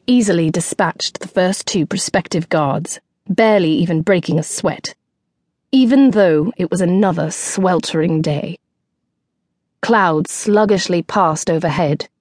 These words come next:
offering occasional reprieve from the relentless glare of the sun, but the air was thick with humidity. As the afternoon wore on,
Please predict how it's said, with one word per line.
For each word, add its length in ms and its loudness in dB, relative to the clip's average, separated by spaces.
offering 400 2
occasional 640 0
reprieve 680 0
from 180 -2
the 100 4
relentless 600 0
glare 440 2
of 100 -2
the 100 -4
sun, 480 -2
but 100 -8
the 140 -4
air 240 2
was 220 -2
thick 320 -2
with 140 -6
humidity. 580 -2
As 140 -2
the 120 2
afternoon 600 2
wore 260 4
on, 380 0